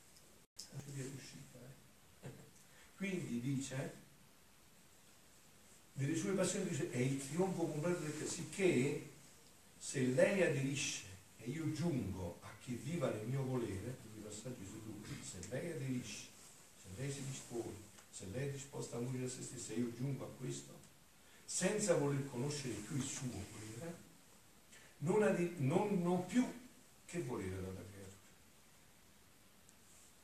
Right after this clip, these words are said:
E lei non ha più che dare. Ecco perché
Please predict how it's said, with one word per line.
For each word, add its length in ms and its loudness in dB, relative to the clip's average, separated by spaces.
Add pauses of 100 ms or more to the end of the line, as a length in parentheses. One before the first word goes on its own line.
(840)
E 200 -4
lei 520 4
non 120 2
ha 60 0
più 160 -6
che 200 -2
dare. 260 -6 (960)
Ecco 240 -8
perché 440 -8